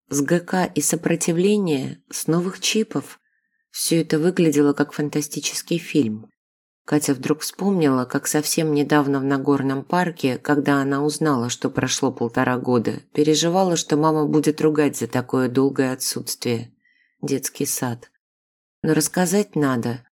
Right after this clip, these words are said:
Нужно хотя бы для себя проговорить, чтобы разобраться в ситуации. Хотя Пашке теперь все равно она помочь не сможет.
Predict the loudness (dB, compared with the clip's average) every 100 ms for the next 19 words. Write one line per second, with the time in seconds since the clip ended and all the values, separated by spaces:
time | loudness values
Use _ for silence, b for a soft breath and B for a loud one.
0 | _ _ 2 2 4 0 0 0 2 2
1 | 4 4 2 0 2 0 0 0 2 2
2 | 2 2 0 -2 2 2 4 4 4 2
3 | 0 -6 -6 -4 0 2 0 -4 -6 -6
4 | -6 -12 _ _ _ -2 0 -2 0 -2
5 | 0 0 0 2 0 0 0 2 2 0
6 | 0 0 -2 -2 -2 -4 -4 -6 -4 -2
7 | -2 -2 -8 -12